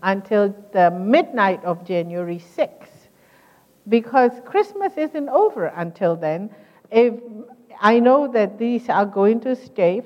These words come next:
for a while, and which is good. And so I also love to teach. You all know that about the meaning of the colors and things during the church year.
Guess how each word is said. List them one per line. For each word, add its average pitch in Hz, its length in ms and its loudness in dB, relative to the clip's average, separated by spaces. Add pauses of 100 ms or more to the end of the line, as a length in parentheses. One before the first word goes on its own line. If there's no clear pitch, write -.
for 226 140 0
a 214 60 2
while, 175 420 0
and 180 240 -8
which 196 220 -6
is 226 180 -6 (120)
good. 175 420 0 (1400)
And 262 240 2
so 339 320 2
I 262 160 4
also 370 320 0
love 294 380 2
to 254 120 -4
teach. 247 380 -8
You 240 160 4
all 233 220 4
know 196 500 2
that 180 340 0 (240)
about 190 380 2
the 190 100 -2
meaning 208 520 -2
of 185 220 -2
the 185 80 -6
colors 233 640 2 (480)
and 165 260 -6
things 220 440 0 (360)
during 190 580 -2 (220)
the 165 140 -6
church - 440 -2
year. 180 460 0